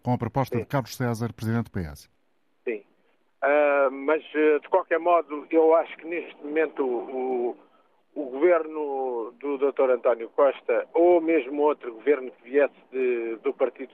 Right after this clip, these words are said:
Speaker 2: Socialista, mesmo que fosse com ministros diferentes, ah, para além do primeiro-ministro, ahm, substituto, não tem legitimidade nem condições para con-, para continuar a governar o país.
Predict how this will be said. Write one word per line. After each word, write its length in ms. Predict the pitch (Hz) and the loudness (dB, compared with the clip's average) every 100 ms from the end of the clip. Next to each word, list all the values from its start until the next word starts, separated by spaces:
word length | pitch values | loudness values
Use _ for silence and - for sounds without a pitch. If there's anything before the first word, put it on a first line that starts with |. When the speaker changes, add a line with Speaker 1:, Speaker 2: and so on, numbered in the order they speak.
| - | -10
Speaker 2:
Socialista, 500 | 139 131 143 - 127 | -2 -2 -2 -6 -4
mesmo 280 | 135 127 | -4 -6
que 60 | 127 | -6
fosse 180 | 139 - | -6 -6
com 140 | 135 | -6
ministros 420 | 127 131 123 127 117 | -6 -8 -8 -14 -12
diferentes, 500 | 117 - 127 127 _ _ _ _ _ _ - _ _ | -10 -2 -2 -2 _ _ _ _ _ _ -20 _ _
ah, 400 | - 143 135 135 123 | -2 0 2 0 0
para 140 | 131 | 2
além 220 | 127 131 | 2 0
do 100 | 120 | -4
primeiro-ministro, 800 | - 123 123 120 120 127 131 117 - - | -8 -6 -6 -6 -8 -10 -8 -10 -12 -12
ahm, 600 | 123 123 120 117 117 113 110 107 107 _ - | -6 -4 -6 -10 -18 -20 -20 -20 -20 _ -12
substituto, 720 | 131 - 131 - 143 - _ _ _ _ _ - | -12 -12 -16 -8 -8 -8 _ _ _ _ _ -10
não 340 | 135 160 175 | -6 -2 -2
tem 220 | 156 151 143 131 | 2 0 0 -8
legitimidade 720 | 113 127 - 127 120 123 110 117 120 | -6 -8 -4 -4 0 0 -2 -10 -14
nem 260 | 131 147 135 | -4 -4 -2
condições 680 | 143 131 127 - 131 131 - - | -4 -4 -10 -4 -2 -2 -8 0
para 260 | 143 131 | 2 2
con-, 300 | - 135 123 113 117 113 - | -2 -6 -8 -10 -18 -16 -6
para 240 | 131 117 | -4 -4
continuar 480 | - 131 123 123 117 | -8 -12 -8 -4 -4
a 40 | |
governar 520 | 110 117 113 117 113 110 | -4 -10 -14 -10 -10 -12
o 40 | |
país. 280 | - 104 | -18 -20